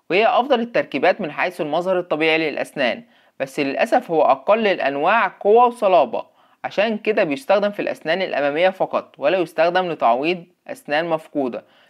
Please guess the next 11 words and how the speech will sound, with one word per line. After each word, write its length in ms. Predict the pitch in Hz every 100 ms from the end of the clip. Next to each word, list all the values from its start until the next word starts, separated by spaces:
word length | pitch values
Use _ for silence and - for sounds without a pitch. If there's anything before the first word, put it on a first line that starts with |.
| -
لأنه 200 | 160 233
معرض 360 | 220 214 226 180
للكسر، 500 | 139 180 - - -
فبيستخدم 800 | 143 131 131 - 185 208 214 160
للفينير، 560 | 135 131 131 160 214
وهي 640 | 233 143 160 180 202 196 170
زي 160 | 143
ما 120 | 131 123
ذكرت 400 | 120 175 220 165
قبل 220 | 139 127
كده 360 | 151 196 -